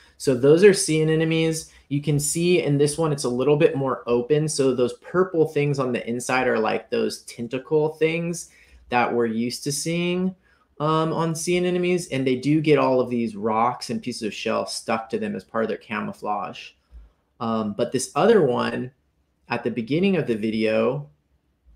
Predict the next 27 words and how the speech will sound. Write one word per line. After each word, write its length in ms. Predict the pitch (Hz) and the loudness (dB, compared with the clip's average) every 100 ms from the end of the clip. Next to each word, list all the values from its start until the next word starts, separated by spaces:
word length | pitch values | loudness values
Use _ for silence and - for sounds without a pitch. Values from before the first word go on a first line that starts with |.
| _ _ _ _ | _ _ _ _
seems 420 | - 156 170 165 | -4 -2 -2 -2
to 100 | 151 | -2
have 320 | 143 139 135 | 2 4 4
this 220 | 123 117 | 0 -2
yellow 420 | 120 127 147 170 147 | -2 2 4 6 2
thing 380 | - 117 113 101 | 0 -2 -2 -6
inside 720 | 127 143 147 - 123 151 135 | -4 -2 -2 -2 2 4 4
of 80 | 104 | 0
it. 220 | 95 82 120 | -4 -6 -6
And 120 | 123 | -2
I 100 | 127 | 0
don't 380 | 139 147 127 143 | 2 2 2 0
really 300 | 156 151 139 | 0 2 0
know. 300 | 131 135 113 | 2 2 4
The 100 | 139 | 2
yellow 300 | 131 143 160 | 4 4 4
thing 320 | 170 156 127 | 2 -2 0
does 460 | 117 120 - - _ _ | 2 2 0 -8 _ _
kind 300 | 127 127 123 | -10 -6 -6
of 100 | 113 | -2
look 240 | 120 - | -2 -2
like 180 | 113 110 | -4 -4
a 80 | 95 | -6
shrimp 560 | - - 113 120 143 | -8 -6 -6 -6 -8
of 140 | 117 - | -10 -10
some 260 | 135 139 | -8 -8
sort. 500 | 139 156 156 165 - | -4 0 2 0 -4